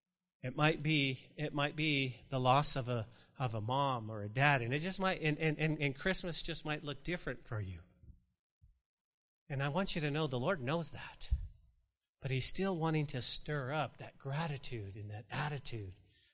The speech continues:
that we need to have to worship him. And so here's what he's telling you. You ready? Don't let worries, don't let distractions choke out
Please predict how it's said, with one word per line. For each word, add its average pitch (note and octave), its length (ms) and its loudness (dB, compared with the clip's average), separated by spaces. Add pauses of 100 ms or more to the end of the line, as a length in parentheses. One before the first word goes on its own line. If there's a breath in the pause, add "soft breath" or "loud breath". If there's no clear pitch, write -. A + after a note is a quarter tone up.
that - 160 -12
we C#3+ 120 -2
need C#3+ 160 0
to A#2+ 80 -8
have C#3+ 500 -4 (420 soft breath)
to D3 140 0
worship B2+ 440 0
him. B2+ 260 -6 (1400 soft breath)
And C#3 140 0
so C3+ 380 6 (100)
here's F3+ 320 0
what G3 80 2
he's F#3 140 0
telling C3+ 340 2
you. G2+ 140 -4
You B2 120 -2
ready? E3 320 2 (560 soft breath)
Don't E3+ 520 6
let E3 420 6 (320)
worries, C#3 680 2
don't E3 260 4
let G3+ 200 2
distractions D#3 920 2
choke F3 460 2
out D3 380 4